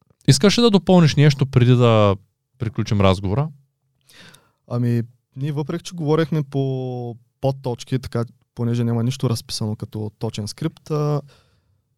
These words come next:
Speaker 2: ако има някой, който иска да разбере нещо повече, не е обсъдено, да го напише в коментарите.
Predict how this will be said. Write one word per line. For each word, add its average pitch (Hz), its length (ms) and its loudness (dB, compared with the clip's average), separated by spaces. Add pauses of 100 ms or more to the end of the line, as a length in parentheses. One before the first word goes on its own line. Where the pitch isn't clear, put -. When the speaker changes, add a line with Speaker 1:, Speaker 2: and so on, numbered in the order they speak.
(280)
Speaker 2:
ако 117 260 -6
има 160 340 -4
някой, 139 380 -6
който 135 520 -6 (680)
иска 139 240 -6
да 131 100 -2
разбере 123 320 -6
нещо 131 340 -8
повече, 131 480 -2
не 123 460 2
е 120 40 -4 (240)
обсъдено, 135 640 -4
да 151 140 -6
го 156 80 0
напише 147 300 -2
в - 60 -8
коментарите. 135 720 -4